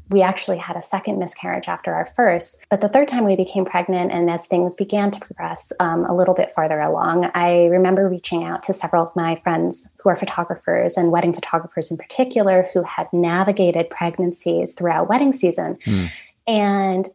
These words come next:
Speaker 1: I thought I would receive so much clarity <laughs> by emailing all of my girlfriends and asking them, "How did you tell your clients, you know, that you were pregnant and, you know, your due date was near their wedding or
Speaker 2: Yeah.
Speaker 1: after their wedding or before their wedding?" And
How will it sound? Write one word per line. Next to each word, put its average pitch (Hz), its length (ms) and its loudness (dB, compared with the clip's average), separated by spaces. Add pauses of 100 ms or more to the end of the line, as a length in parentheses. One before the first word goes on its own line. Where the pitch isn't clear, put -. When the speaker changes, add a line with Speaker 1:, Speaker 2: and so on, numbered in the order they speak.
(220)
Speaker 1:
I 233 260 0
thought 202 340 2
I 196 120 -2
would 196 160 -2
receive 185 420 -2
so - 240 -2
much 277 220 -2
clarity 285 640 2
<laughs> 226 60 -8
by 247 360 0
emailing 247 880 2
all 196 180 2
of 185 120 -2
my 185 160 -4
girlfriends 233 500 0
and 196 100 -2
asking 202 380 -2
them, 190 240 0 (320)
"How 185 240 0
did 208 160 4
you 254 100 4
tell 196 280 0
your 214 140 0
clients, 262 800 -2 (180)
you 208 120 2
know, 185 220 2
that 180 160 -4 (100)
you 165 280 0
were 220 80 0
pregnant 226 640 0
and, 180 420 0
you 190 80 0
know, 175 120 0
your 180 240 2
due 196 180 -2
date 190 260 0
was 190 260 0
near 220 180 0
their 214 140 -2
wedding 180 400 0
or 170 160 0
Speaker 2:
Yeah. 185 120 4
Speaker 1:
after - 240 -2
their 185 160 -2
wedding 175 260 -4
or 175 60 -6
before 202 300 -2
their 190 100 -6
wedding?" 185 340 -4 (460)
And 214 400 0